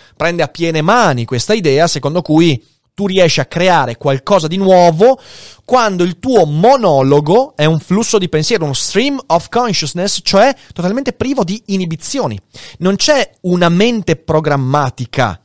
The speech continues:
che va a selezionare le informazioni e riordinarle, ma c'è letteralmente un flusso inesausto di pensieri, e da lì vien fuori l'Ulisse, Finnegan's Wake.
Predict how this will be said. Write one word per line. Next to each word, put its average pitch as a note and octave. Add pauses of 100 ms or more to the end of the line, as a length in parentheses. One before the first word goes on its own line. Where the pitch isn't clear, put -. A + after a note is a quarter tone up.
che -
va D3+
a A2
selezionare D3+
le F3
informazioni C#3+
e A#2+
riordinarle, D#3+ (320)
ma E3
c'è -
letteralmente F3
un F3
flusso D#3 (180)
inesausto C3+
di C#3
pensieri, A#2+ (140)
e D#3+
da F3
lì D3
vien C3+
fuori A2+
l'Ulisse, F3+
Finnegan's A#2+
Wake. G3